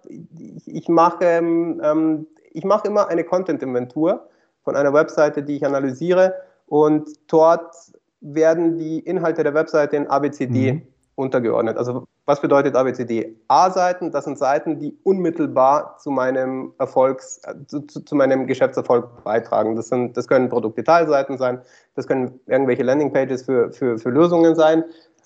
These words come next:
Speaker 1: Ähm, das sind Sachen, bei denen ich in der Lage sein sollte, die Inhalte alle zwei Wochen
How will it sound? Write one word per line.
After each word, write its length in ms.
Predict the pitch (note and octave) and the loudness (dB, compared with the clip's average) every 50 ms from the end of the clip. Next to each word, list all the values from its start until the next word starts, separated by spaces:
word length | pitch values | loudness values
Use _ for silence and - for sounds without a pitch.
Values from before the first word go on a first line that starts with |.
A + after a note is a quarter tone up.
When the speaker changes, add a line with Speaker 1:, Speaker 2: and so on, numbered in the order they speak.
| - | -8
Speaker 1:
Ähm, 480 | - C3+ C#3 C#3 C#3+ C#3+ D3+ - - - - | -4 0 2 2 2 2 0 -2 -6 -12 -2
das 200 | B2+ D3 E3 - | 0 0 2 2
sind 160 | G3 F3 - | 0 0 2
Sachen, 420 | D#3 C#3 D3+ - - G#3 A3 A#3+ - - _ _ _ _ _ _ _ _ _ _ _ _ - | 2 2 2 0 -2 -4 -4 -4 -8 -12 _ _ _ _ _ _ _ _ _ _ _ _ -4
bei 120 | D3 C#3+ | -2 -2
denen 280 | C#3+ D#3 D#3+ E3+ D#3 - | -2 0 0 0 0 -2
ich 140 | F3 - | -2 -2
in 80 | F3+ E3 | -2 0
der 80 | D3+ B2+ | 0 2
Lage 340 | B2+ B2+ D#3+ G3+ G3+ E3+ | 4 4 4 4 2 0
sein 220 | C#3 C#3 C3+ C#3 C#3 | -2 -2 -4 -4 -2
sollte, 400 | C#3 C#3 D3 D#3 - - F#3 F3 | -2 -2 -2 -2 -4 -6 -8 -8
die 180 | D3+ C3+ - | -8 -10 -6
Inhalte 540 | - E3 E3+ D#3+ E3 D#3 D#3 D#3 E3 - - | -6 -6 -4 -2 -2 -2 -2 -2 -4 -4 -2
alle 200 | C#3+ D3+ F3 F3 | -2 -2 -2 -4
zwei 260 | F3 - E3 D3+ D3 | -2 0 0 0 2
Wochen 440 | D3 D3+ D3+ D3 - E3 D#3 D#3+ D#3 | 2 0 -2 -2 -2 -4 -4 -4 -6